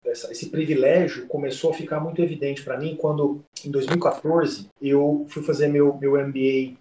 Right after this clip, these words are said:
A, ah, no exterior e chegando ao I M, ao, ao, ao I M D na Suíça, eu olho pro lado e vejo <clears throat> noventa pessoas totalmente diferentes de mim,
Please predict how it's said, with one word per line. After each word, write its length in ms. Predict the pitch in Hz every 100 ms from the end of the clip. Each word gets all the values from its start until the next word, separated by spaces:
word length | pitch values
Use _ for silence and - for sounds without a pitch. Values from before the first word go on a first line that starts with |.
| -
A, 40 |
ah, 180 | 123 -
no 40 | 135
exterior 720 | - 135 127 131 185 - - _
e 600 | 135 131 139 135 135 127 -
chegando 340 | - 135 151
ao 140 | 147 139
I 80 |
M, 160 | 139 139
ao, 320 | 139 127 123
ao, 340 | 127 123 123 123
ao 120 | 123
I 80 | 131
M 160 | 135
D 140 | 123 165
na 80 | 165
Suíça, 760 | - 135 185 180 - 127 123 143
eu 200 | 139 143
olho 200 | 139 147
pro 140 | 147
lado 280 | 131 160 156
e 60 |
vejo 380 | 143 151 156 170 - _
<clears throat> 160 | 160 -
noventa 380 | 139 131 160 175
pessoas 680 | 170 147 - 143 147 143 -
totalmente 480 | - 165 160 151 -
diferentes 400 | - 139 135 -
de 120 | 127
mim, 280 | 135 165